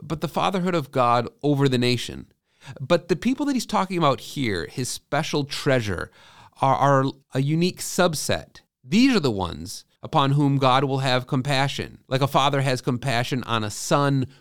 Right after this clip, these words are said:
who serves him. There are sons who grumble, who talk to one another about how they've done everything right and God has forgotten them.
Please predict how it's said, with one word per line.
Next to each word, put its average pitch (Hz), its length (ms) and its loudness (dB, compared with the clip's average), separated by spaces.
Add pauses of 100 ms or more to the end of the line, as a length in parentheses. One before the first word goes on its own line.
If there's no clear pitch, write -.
who 151 280 2
serves 170 640 0
him. 95 420 -6 (240)
There 160 320 2
are 151 300 4
sons 113 280 -2
who 127 100 0
grumble, 117 560 2
who 104 320 -4 (300)
talk 143 280 2
to 139 100 -4
one 127 160 2
another 98 380 0
about 101 260 0
how 143 200 2
they've 160 220 2
done 156 180 2
everything 143 340 2
right 120 340 2
and 104 200 -4
God 131 180 4
has 139 100 0
forgotten 123 540 0
them. 82 320 -6